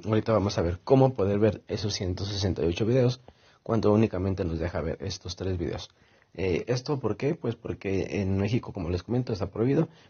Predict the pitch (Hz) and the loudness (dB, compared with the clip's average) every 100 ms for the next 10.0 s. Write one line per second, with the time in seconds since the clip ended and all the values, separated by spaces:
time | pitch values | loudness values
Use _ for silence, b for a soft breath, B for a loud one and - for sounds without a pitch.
0 | _ 117 117 107 104 101 107 95 95 92 | _ 4 4 4 2 2 -2 -2 -4 0
1 | 95 101 104 92 104 101 - 101 87 87 | 2 2 2 2 2 0 -6 -2 0 2
2 | 87 - 98 - 92 87 90 92 92 80 | 0 0 -2 -4 -8 -4 -2 0 0 0
3 | 92 95 98 92 87 92 92 87 85 92 | -2 -2 -2 2 2 2 -2 -4 -4 -2
4 | 78 87 87 82 87 82 82 80 95 80 | -2 0 0 0 0 -2 -4 -6 -4 -4
5 | - b b b b b 101 101 98 98 | -8 b b b b b -4 -2 0 2
6 | 95 104 92 90 90 87 90 101 85 90 | 2 2 2 2 0 -2 0 0 0 -2
7 | 87 _ 101 101 101 98 95 92 101 95 | -4 _ 2 4 4 0 -2 -2 0 0
8 | 92 92 90 - 90 92 85 80 80 - | 0 0 -2 -4 -4 -4 -4 -6 -8 -10
9 | - b b b b _ 113 107 127 | -18 b b b b _ -6 -4 -6